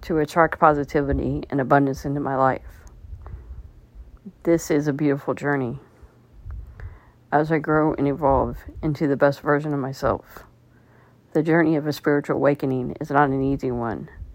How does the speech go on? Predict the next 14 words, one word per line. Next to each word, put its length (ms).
but 140
is 160
one 220
of 140
the 60
most 240
rewarding 640
things 320
that 120
I 100
can 160
do 120
for 160
myself. 500